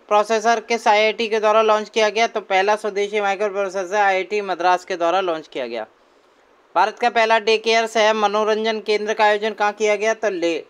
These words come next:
ठीक है, याद रखिएगा, लद्दाख की राजधानी लेह में। अगला क्वेश्चन, भारत का पहला अक्वा मेगा फूड पार्क किस राज्य में स्थापित किया गया? तो ये किया गया आंध्र प्रदेश में, याद रखिएगा।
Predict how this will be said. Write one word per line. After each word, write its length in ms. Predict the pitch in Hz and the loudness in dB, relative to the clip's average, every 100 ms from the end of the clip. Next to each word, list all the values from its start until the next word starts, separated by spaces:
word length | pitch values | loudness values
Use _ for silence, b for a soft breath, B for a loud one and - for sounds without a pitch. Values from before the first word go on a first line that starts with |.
| _ - | _ -10
ठीक 140 | 196 | -4
है, 140 | 196 | -2
याद 220 | 139 147 143 | 0 -2 -2
रखिएगा, 420 | 131 135 113 107 | -6 -6 -6 -8
लद्दाख 400 | 127 143 165 170 | -8 -2 0 0
की 80 | 175 | -2
राजधानी 480 | 151 139 160 175 170 | -2 -2 -4 -4 -6
लेह 220 | 127 113 | -6 -8
में। 160 | 107 - _ _ _ _ - - - _ _ | -10 -14 _ _ _ _ -20 -20 -20 _ _
अगला 240 | 175 180 196 | -2 0 0
क्वेश्चन, 340 | 208 226 220 | 0 -2 -2
भारत 300 | 202 208 214 | 0 0 0
का 100 | 233 | -2
पहला 440 | 220 220 220 226 214 - - | 0 2 4 4 2 -2 -2
अक्वा 360 | 185 - 214 214 | -2 2 2 2
मेगा 280 | 208 202 | 0 0
फूड 320 | 208 - 208 196 | 0 -2 -6 0
पार्क 300 | 220 208 - | 0 0 -2
किस 160 | 208 208 | -4 0
राज्य 240 | 202 202 | 0 0
में 140 | 208 | -6
स्थापित 400 | 214 220 202 208 - | -2 -2 -2 -4 -4
किया 180 | 208 196 | -2 0
गया? 200 | 208 214 b b b b | -2 -4 b b b b
तो 60 | 196 | -2
ये 120 | 208 | 0
किया 240 | 202 214 202 | 2 0 2
गया 200 | 220 208 | 2 2
आंध्र 240 | 185 175 | 2 0
प्रदेश 380 | 156 143 135 - | -2 -4 -6 -8
में, 160 | 123 | -8
याद 120 | 127 110 | -8 -8
रखिएगा। 380 | 110 107 - | -12 -16 -18